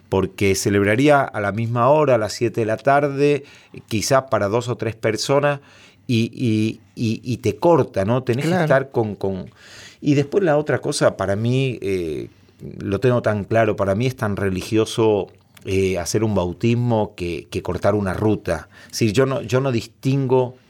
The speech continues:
Speaker 1: eh, esto es religioso, esto es social. Eh, todo lo que tiene que ver con la vida para, para el pueblo,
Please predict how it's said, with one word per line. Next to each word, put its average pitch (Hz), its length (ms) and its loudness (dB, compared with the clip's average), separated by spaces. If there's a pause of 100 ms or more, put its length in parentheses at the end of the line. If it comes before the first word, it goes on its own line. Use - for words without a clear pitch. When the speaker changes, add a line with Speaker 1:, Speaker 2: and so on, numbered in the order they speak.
(260)
Speaker 1:
eh, 104 440 2 (420)
esto 131 240 0
es 110 80 2
religioso, 107 540 -2
esto - 180 -6
es 92 60 -8
social. 95 640 -4 (400)
Eh, 95 680 2 (140)
todo 160 240 2
lo 110 80 2
que 98 100 -2
tiene 98 220 -4
que 92 80 -4
ver 98 160 -2
con 87 300 -6
la 85 100 -2
vida 101 400 -2
para, 82 380 -6
para 82 180 -6
el 82 140 -8
pueblo, 110 580 2